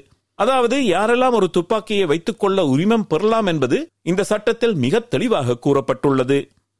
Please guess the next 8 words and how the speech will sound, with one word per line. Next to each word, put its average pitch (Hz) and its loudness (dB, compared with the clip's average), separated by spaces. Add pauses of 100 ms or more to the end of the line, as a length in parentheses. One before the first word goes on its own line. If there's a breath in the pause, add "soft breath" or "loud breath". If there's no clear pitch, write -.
(140)
குற்றப்பதிவு 240 -2
இல்லை 190 0
என்பது 170 0
மட்டுமல்ல, 120 -2 (220)
மனநலம், 135 -2 (100)
குடும்ப 240 0
வன்முறை 156 0
வரலாறு, 101 -2